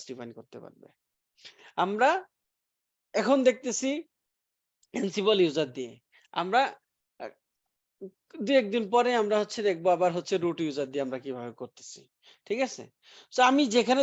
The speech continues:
ছিলাম সেটা হচ্ছে Ansible আপনি যখন কমান্ড রান করেন, সে normally আপনি যে ডিরেক্টরিতে আছেন সেখানে কোনো কনফিগারেশন ফাইল আছে কিনা সেটা দেখে, তারপরে দেখে হচ্ছে তার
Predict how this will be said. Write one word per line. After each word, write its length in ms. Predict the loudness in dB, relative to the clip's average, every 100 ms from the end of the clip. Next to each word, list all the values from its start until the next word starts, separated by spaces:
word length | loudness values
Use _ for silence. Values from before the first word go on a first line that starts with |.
| 0 -4
ছিলাম 340 | -2 -2 -2 -8 _ _ _ _ -20 -20 _ -6
সেটা 240 | 0 2 2
হচ্ছে 320 | -2 -6 -6 -6 -8 _ -20 -18 -8
Ansible 420 | -8 -6 -2 0 0
আপনি 140 | -2 -6 -6
যখন 220 | -6 -8 -6 -4
কমান্ড 280 | -2 -4 -4
রান 120 | -8 -8
করেন, 200 | -12 -12 -12 -6
সে 120 | -6 -6 -12 _ _ _ -2
normally 360 | 0 2 2 0
আপনি 140 | -2 -2 -2
যে 80 | -2
ডিরেক্টরিতে 520 | -4 -8 -8 -8 -6 -6
আছেন 180 | -6 -10 -8
সেখানে 300 | -10 -8 -6 -6
কোনো 140 | -6 -6 -8
কনফিগারেশন 500 | -8 -8 -8 -10 -12
ফাইল 160 | -10 -10
আছে 140 | -12 -14 -14
কিনা 200 | -16 -16 _ -12
সেটা 220 | -10 -8 -8
দেখে, 200 | -10 -10 -18 _ _ _ -20 -20 _
তারপরে 360 | -4 -4 -6 -4 -4
দেখে 180 | -4 -6
হচ্ছে 260 | -8 -6 -6 -4
তার 140 | -2